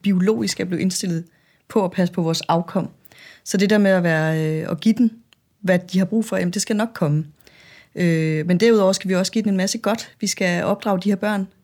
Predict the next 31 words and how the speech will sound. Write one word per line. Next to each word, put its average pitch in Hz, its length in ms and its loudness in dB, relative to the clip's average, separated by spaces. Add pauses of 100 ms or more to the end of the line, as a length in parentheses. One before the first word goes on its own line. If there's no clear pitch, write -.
(380)
til 247 120 2
livet. 247 340 2
Vi 214 80 0
skal 208 200 -4
give 220 120 -2
den 226 100 0
en 214 100 0
masse 214 240 -4
positive 226 400 -4
vibrationer. 190 560 -4
Så, 180 380 -2
så 190 120 -4
på 185 100 -4
den 233 220 2
måde 233 120 0
er 202 40 -4
vi 190 80 -2
jo 190 80 0
nødt 190 180 0
til 190 220 -6 (640)
os 202 140 2
selv 240 360 0 (200)
at 190 120 2
have 202 140 4
et 196 100 -2
liv, 208 200 -2
som 196 300 0
vi 190 80 -2
er 185 60 -2
glade 190 240 0
for. 226 220 -6